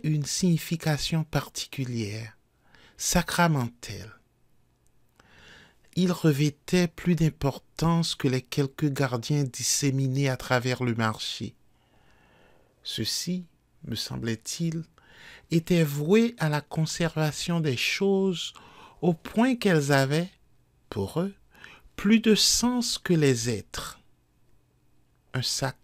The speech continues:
perdu, un chou volé, un régime de bananes écrasées. Voilà de quoi provoquer des licenciements, des retenues de salaire, des réprimandes,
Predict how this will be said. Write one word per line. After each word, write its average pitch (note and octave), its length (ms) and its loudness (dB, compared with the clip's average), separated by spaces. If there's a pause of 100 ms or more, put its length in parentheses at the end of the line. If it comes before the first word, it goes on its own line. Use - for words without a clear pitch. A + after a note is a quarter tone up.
(120)
perdu, A2 640 -10 (800)
un C#3 100 2
chou D#3+ 300 2
volé, B2+ 580 2 (500)
un D#3 100 4
régime F3 680 6
de C#3+ 100 4
bananes C#3+ 460 4
écrasées. C3 800 0 (1040)
Voilà E3 280 2
de C#3 120 0
quoi D3+ 340 0
provoquer B2+ 680 -4
des B2 140 0
licenciements, A#2 960 -4 (1040)
des C3 140 2
retenues C#3 480 0
de B2+ 100 2
salaire, B2 640 0 (320)
des C#3+ 140 6
réprimandes, C3 1000 0